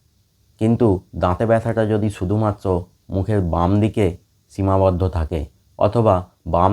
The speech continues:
দিকে শুরু হয়ে ডান দিকে ছড়িয়ে পড়ে, তাহলে খান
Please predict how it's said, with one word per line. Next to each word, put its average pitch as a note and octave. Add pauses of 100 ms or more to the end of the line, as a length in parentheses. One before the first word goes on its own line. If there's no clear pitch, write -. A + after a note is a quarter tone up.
দিকে A#2
শুরু G#2
হয়ে G2+ (420)
ডান E2+
দিকে G2
ছড়িয়ে F2+
পড়ে, F2 (360)
তাহলে G#2
খান A2